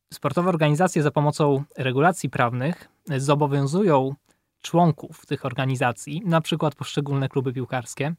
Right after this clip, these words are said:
do tego, ażeby w kontraktach z zawodnikami te, y, w-, te kluby zawierały w tych właśnie kontraktach specjalną klauzulę, klauzulę arbitrażową, która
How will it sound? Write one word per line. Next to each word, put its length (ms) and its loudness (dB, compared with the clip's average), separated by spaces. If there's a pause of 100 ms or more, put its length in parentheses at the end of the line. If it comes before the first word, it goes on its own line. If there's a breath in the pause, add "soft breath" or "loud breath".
(580)
do 160 2
tego, 500 2 (100)
ażeby 300 2
w 60 -18
kontraktach 720 -2
z 80 -6
zawodnikami 800 0 (580)
te, 100 0
y, 480 2
w-, 120 -18 (400)
te 120 2
kluby 560 -2 (180)
zawierały 540 2
w 60 -10
tych 160 0
właśnie 300 0
kontraktach 580 -2
specjalną 600 0
klauzulę, 560 -2 (120)
klauzulę 400 -2
arbitrażową, 800 -4 (500)
która 440 2